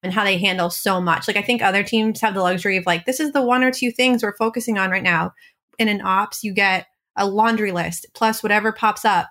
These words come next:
plus whatever other thing the execs ask for. And just getting to work with really smart people who thrive in situations like that. And then also getting to work with lots of different teams internally.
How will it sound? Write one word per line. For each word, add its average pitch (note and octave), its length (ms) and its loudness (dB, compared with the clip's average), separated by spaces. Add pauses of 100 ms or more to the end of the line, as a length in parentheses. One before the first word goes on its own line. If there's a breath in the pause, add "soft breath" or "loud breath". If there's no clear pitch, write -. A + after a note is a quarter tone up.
plus G#3+ 380 -2
whatever A3 320 0
other A#3 220 2
thing G#3 420 -2
the G3+ 100 0
execs G#3+ 380 0
ask F3 240 0
for. E3+ 300 -6 (360 soft breath)
And F#3+ 460 0 (100)
just A3+ 160 0
getting A#3 200 0
to A#3+ 80 0
work A3 140 0
with G#3+ 120 0
really G3+ 200 2
smart G#3+ 240 0
people F#3+ 260 -4
who F#3 220 -4
thrive F3 360 0
in G3 100 -2
situations G#3+ 500 -2
like A#3 160 0
that. B3+ 280 2 (360 soft breath)
And F#3+ 60 -2
then G3 80 2
also F#3+ 260 0
getting F#3+ 220 0
to F3+ 100 -8
work F3 120 -4
with F#3 120 -6
lots E3+ 240 0
of F3 60 -8
different F3 260 -6
teams E3+ 400 -6
internally. E3+ 600 -6